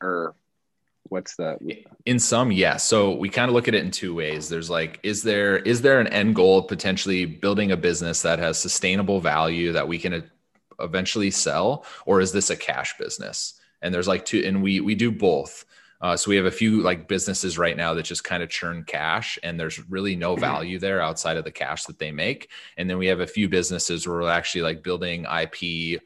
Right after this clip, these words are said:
Speaker 2: or incubating different consumer products. And those are the ones that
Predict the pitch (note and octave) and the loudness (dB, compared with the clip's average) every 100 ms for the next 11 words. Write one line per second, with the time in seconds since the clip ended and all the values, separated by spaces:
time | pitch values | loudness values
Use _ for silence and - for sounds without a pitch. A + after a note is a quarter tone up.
0 | - - E2+ F2 F#2+ G2 G2+ F2+ F2+ F2 | -16 -10 -4 -4 -2 -4 -2 -2 -2 -4
1 | E2+ F2 D#2+ E2 - E2 F2+ - G#2+ B2 | -6 -8 -10 -10 -8 -6 -8 -2 0 0
2 | C#3 - F#2 F2+ G2+ A2 G#2 F2 F2+ F2+ | -2 -4 -4 -2 -2 0 -2 -2 -4 -4
3 | F2 E2 D#2 - | 0 2 2 -2